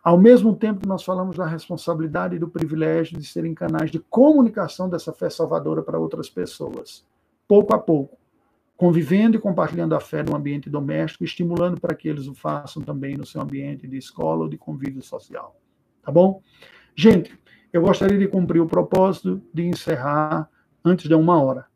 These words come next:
Então, sendo assim, agradeço a você que esteve comigo. Na próxima semana, nós continuaremos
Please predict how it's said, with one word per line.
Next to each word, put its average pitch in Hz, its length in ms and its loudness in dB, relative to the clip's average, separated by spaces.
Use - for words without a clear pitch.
Então, 165 180 -4
sendo 170 300 -2
assim, 180 440 0
agradeço 165 520 0
a - 20 -2
você 165 260 -4
que 156 60 -10
esteve 156 260 -6
comigo. 196 440 0
Na 185 100 -2
próxima 254 420 2
semana, 202 460 0
nós 190 240 -2
continuaremos 170 920 -4